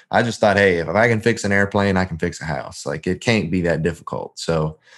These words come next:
I just started going to YouTube University, and I became the carpenter, the painter, the electrician, the sheetrock guy, everything. I literally became the jack of all trades.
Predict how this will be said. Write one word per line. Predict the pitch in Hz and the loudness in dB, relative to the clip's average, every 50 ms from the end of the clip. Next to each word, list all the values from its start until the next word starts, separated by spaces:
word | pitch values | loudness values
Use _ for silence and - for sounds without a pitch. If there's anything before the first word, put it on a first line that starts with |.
| - - _ - _ _ _ | -20 -20 _ -20 _ _ _
I | - | -6
just | 82 82 104 104 - | -2 -2 -2 -2 0
started | - - 110 110 107 107 107 98 87 - | 2 4 4 6 6 6 4 2 2 2
going | 104 101 107 110 107 | 4 4 4 4 4
to | 107 | 4
YouTube | 104 101 107 107 104 - 117 113 107 | 2 2 2 2 2 2 2 2 2
University, | 110 113 113 110 101 113 120 120 - - 120 117 120 123 127 127 123 | 2 2 2 2 4 4 2 2 0 -2 0 0 2 2 2 2 0
and | 101 85 82 | 0 0 0
I | 87 95 | 0 0
became | 92 101 95 - - 104 104 104 107 107 107 110 107 95 | 0 0 -2 0 0 2 2 2 2 2 2 2 2 2
the | 95 87 82 80 78 - | 2 2 2 0 -2 -4
carpenter, | - - 113 123 120 - 120 120 110 117 117 117 117 120 120 | -2 0 2 2 2 2 0 2 2 2 4 4 4 2 2
the | 110 92 85 80 80 80 80 80 - | 0 0 0 0 0 0 -2 -4 -2
painter, | - - 113 123 127 123 120 120 123 127 | 0 0 2 2 2 2 2 2 2 2
the | 127 104 85 | 0 0 -2
electrician, | 78 78 82 98 110 110 - - 113 117 117 - 123 120 123 123 | -2 0 0 0 -2 -2 -2 -2 -2 -2 -2 0 -2 0 0 0
the | 113 80 | -2 -2
sheetrock | - - 117 120 113 - - 101 117 120 120 | -2 -2 -4 -4 -2 -2 0 0 0 0 0
guy, | 107 110 113 120 123 123 123 127 127 127 - - - - - - - - - - _ _ _ _ - - | 2 2 4 4 4 4 2 0 -2 -4 -8 -16 -20 -20 -20 -20 -20 -20 -20 -20 _ _ _ _ -4 2
everything. | 85 110 131 123 95 - - - _ _ | 2 4 4 2 0 -4 -10 -16 _ _
I | - 90 | -4 0
literally | 95 101 117 117 117 113 113 104 | 2 2 2 2 2 2 0 0
became | 101 101 - - 107 101 98 95 92 90 87 85 85 85 - _ _ _ _ - | 0 -4 -2 0 0 2 2 2 0 0 -2 -4 -6 -8 -12 _ _ _ _ -6
the | 95 90 | -4 -4
jack | 85 92 98 95 95 92 92 | 0 2 2 2 2 0 -2
of | 85 80 | -2 -2
all | 82 85 82 78 | 0 -2 -2 -2
trades. | - - 78 78 73 60 57 - - - | -4 -8 -8 -8 -8 -12 -16 -18 -20 -10